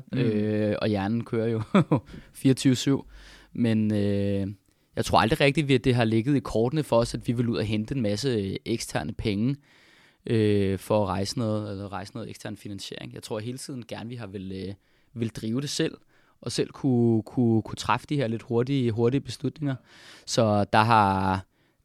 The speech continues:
Speaker 2: der har været nogen, der har lagt et par følere ud, men vi har aldrig været ude og have den sådan helt store præsentation for, for nogen, øh, hverken altså kapitalfonde eller sådan business angels eller noget som helst. Vi har godt kunne mærke, at der har været et par stykker, som har sådan hintet lidt efter et møde, øh,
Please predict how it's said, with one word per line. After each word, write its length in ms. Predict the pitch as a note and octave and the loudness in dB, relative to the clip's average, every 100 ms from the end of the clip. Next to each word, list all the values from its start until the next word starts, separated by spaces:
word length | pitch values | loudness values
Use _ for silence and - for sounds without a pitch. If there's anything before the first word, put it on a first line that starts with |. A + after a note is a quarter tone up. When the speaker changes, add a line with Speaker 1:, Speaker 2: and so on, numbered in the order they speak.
| _ _ - | _ _ 2
Speaker 2:
der 60 | |
har 100 | A2+ | 4
været 340 | G2 G2+ A#2 C#3+ | 4 4 4 4
nogen, 220 | B2 C#3+ | 2 2
der 60 | |
har 120 | E3+ B2 | 4 4
lagt 260 | G2 - | 2 0
et 60 | A#2 | -6
par 120 | - | -8
følere 460 | - B2 C#3 F3 C3+ | -6 -2 0 0 0
ud, 200 | C#3 C#3+ _ | -2 -8 _
men 100 | B2+ | 0
vi 60 | A#2 | 2
har 100 | G2 | 2
aldrig 220 | F2+ B2 | 2 4
været 140 | B2 | 4
ude 320 | G#2+ A2 B2 A#2+ | 2 4 4 4
og 120 | A2 | 2
have 160 | G2+ A2+ | 0 -2
den 140 | A#2+ | -2
sådan 180 | A2+ A#2 | -4 -2
helt 180 | A#2+ - | -2 -2
store 520 | - A2+ A#2+ A#2 A#2 | -2 0 2 2 -2
præsentation 680 | - A2+ A2 G#2 - A#2+ - | -4 -6 -6 -8 -8 -10 -10
for, 520 | - - - - - A2+ | -8 -6 -6 -6 -8 -8
for 100 | A#2 | -6
nogen, 260 | G#2+ A#2 | -4 -2
øh, 160 | A#2 G#2+ | -2 -2
hverken 340 | G2+ G2+ A2 | -4 -4 -4
altså 280 | A2 G2+ G2+ F#2+ _ - - _ | -4 -2 -4 -4 _ -20 -20 _
kapitalfonde 920 | - G2+ C3 A2 E2+ - A#2 G#2+ A2 G#2+ | -6 -6 -4 -4 -4 -4 -2 -2 -2 -2
eller 560 | G#2+ G#2 G#2 G2+ G2+ | -2 -2 -2 -4 -6
sådan 200 | G2+ A2 | -6 -8
business 360 | G2+ G#2+ A#2 A2 | -6 -8 -8 -6
angels 480 | G#2 G#2 A#2+ A2 - | -8 -8 -8 -10 -8
eller 140 | A2 | -6
noget 200 | G#2 G2+ | -4 -4
som 120 | - | -4
helst. 180 | A2+ G2+ | -6 -2
Vi 40 | A2+ | -2
har 100 | G#2 | 0
godt 220 | F#2 A#2 | -2 -2
kunne 140 | F3+ | -2
mærke, 220 | C3 G#2 | 2 2
at 60 | C3+ | 2
der 60 | C3 | 0
har 80 | |
været 120 | G2+ G#2 | 0 -2
et 60 | |
par 100 | - | -6
stykker, 300 | A#2+ G#2+ G#2+ | -6 -6 -4
som 200 | A#2+ B2 | -4 -4
har 260 | G#2 F#2+ F#2 _ _ _ _ _ _ - | -6 -8 -10 _ _ _ _ _ _ -4
sådan 200 | B2+ A#2 | -2 0
hintet 340 | B2+ C3+ E3 | 2 2 2
lidt 180 | C3+ A#2 | 2 2
efter 240 | A#2 - | -2 -2
et 120 | B2 A2+ | -2 -2
møde, 520 | G#2 G2+ C3 C3+ G2 | -2 0 0 0 -2
øh, 240 | F2+ F2+ | -2 -4